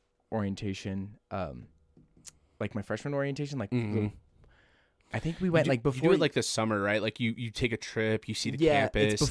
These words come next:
Speaker 2: like,
Speaker 1: before,
Speaker 2: yeah,
Speaker 1: yeah.
Speaker 2: yeah.
Speaker 1: It's before you go down there. It's, like, yeah, like, the spring semester, whatever, of your co-, of your high school.
Speaker 2: So
Speaker 1: But
Speaker 2: I actually went, like, in June.
Speaker 1: Oh, right
Speaker 2: And I was,
Speaker 1: before.
Speaker 2: oh, I was fucking hyped, dude. <laughs> Like,
Speaker 1: Mm-hmm.
Speaker 2: from, it was, like, June twentieth or something.
Speaker 1: Oh.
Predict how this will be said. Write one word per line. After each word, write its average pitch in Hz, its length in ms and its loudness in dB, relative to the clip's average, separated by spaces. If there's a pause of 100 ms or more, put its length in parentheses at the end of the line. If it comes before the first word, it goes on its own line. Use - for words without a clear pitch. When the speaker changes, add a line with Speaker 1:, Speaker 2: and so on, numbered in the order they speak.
Speaker 2:
like, 117 80 6
Speaker 1:
before, 104 260 4
Speaker 2:
yeah, 107 160 0
Speaker 1:
yeah. 95 180 -2
Speaker 2:
yeah. 90 80 -8 (160)
Speaker 1:
It's 147 120 0
before 165 220 0
you 180 80 0
go 135 100 2
down 101 180 -2
there. 98 140 -6
It's, 135 140 -4
like, 131 160 0
yeah, 117 160 2
like, 101 160 -8
the 104 140 -6
spring - 680 -4
semester, 104 560 -4
whatever, 101 280 -6
of 98 100 -8
your 104 100 -4
co-, - 240 -16
of 113 140 -4
your 107 140 2
high 110 100 -4
school. 143 280 -2 (120)
Speaker 2:
So 104 140 -4
Speaker 1:
But 123 80 4
Speaker 2:
I 143 60 6
actually 143 240 2
went, 117 280 0
like, 98 260 -10 (200)
in 101 220 -4
June. 101 440 -4 (360)
Speaker 1:
Oh, 113 80 -6
right 98 180 -4 (120)
Speaker 2:
And 139 140 0
I - 40 4
was, 104 80 0
Speaker 1:
before. 104 180 -4
Speaker 2:
oh, - 260 -12
I - 40 -14
was - 100 -6
fucking - 560 -4
hyped, 113 480 -6
dude. 131 340 -2
<laughs> - 0 -
Like, 143 220 4
Speaker 1:
Mm-hmm. 110 260 -8 (180)
Speaker 2:
from, 147 320 8
it 160 80 8
was, 160 100 6
like, 143 180 2
June 123 280 4
twentieth 123 580 0
or 139 80 0
something. 151 460 -2 (320)
Speaker 1:
Oh. 98 300 -2